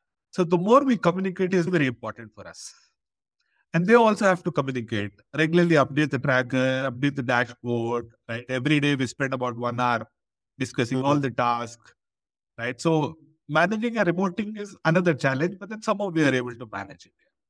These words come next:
Speaker 2: Yeah, yeah. So especially with remote, right, what are some of those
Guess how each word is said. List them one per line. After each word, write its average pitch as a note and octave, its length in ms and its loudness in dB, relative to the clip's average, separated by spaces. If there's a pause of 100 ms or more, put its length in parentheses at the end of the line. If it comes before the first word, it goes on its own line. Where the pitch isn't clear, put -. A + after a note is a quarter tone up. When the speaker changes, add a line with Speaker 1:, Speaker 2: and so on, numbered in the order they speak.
(540)
Speaker 2:
Yeah, C3 240 2
yeah. C3 160 -2
So D#3 280 0 (120)
especially E3+ 460 0
with F3 200 0
remote, C#3 360 0
right, D#3+ 240 -2
what C#3+ 180 -4
are D#3+ 140 2
some C#3+ 260 -4
of D3 180 -6
those C#3 340 -6